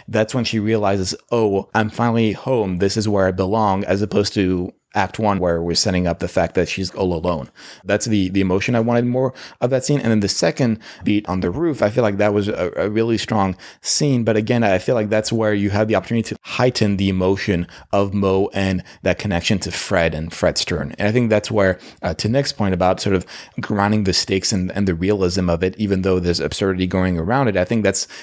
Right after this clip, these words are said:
something Barry does. And I know we, uh, you, you're not going for Barry Jordan, but I'm saying, like, Barry does a great thing of merging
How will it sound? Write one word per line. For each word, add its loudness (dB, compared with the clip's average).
something -2
Barry 0
does. 0
And -2
I 2
know 2
we, -2
uh, -10
you, -2
you're -2
not 0
going 2
for -4
Barry 0
Jordan, -2
but 0
I'm -2
saying, 0
like, -2
Barry 2
does 0
a -8
great -2
thing 2
of 0
merging 0